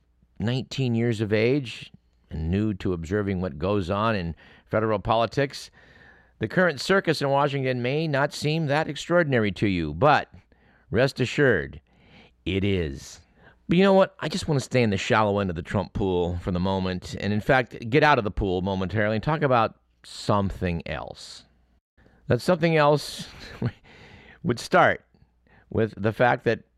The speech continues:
Radio Parallax enjoys sound effects on a regular basis. We think it perks up the program, gives it a little bit extra punch.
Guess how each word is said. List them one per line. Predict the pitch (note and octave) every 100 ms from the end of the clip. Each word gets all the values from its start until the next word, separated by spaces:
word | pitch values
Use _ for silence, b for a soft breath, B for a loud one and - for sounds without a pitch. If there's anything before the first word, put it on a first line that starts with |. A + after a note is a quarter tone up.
| _
Radio | B2+ D#3 D3
Parallax | D3 C#3 C3 B2 A#2+ - - -
enjoys | G2+ G#2+ A#2+ A#2 A2+ G2+ - _
sound | _ - C#3+ B2+
effects | G2+ - C#2 - - - - - _ _ _ _ _ _ _
on | E2+ E2
a |
regular | F2+ D#2 F2
basis. | F2 G#2 G#2+ C3 -
We | C#3
think | G#2 F2+
it | E2+
perks | G2+ E2+ -
up | F2+
the | E2
program, | - G2+ G2 A2+ A2+
gives | F#2+ F2
it |
a |
little | F2
bit | E2 E2+
extra | F#2 - -
punch. | D#2 A2 A#2+ C#3+ -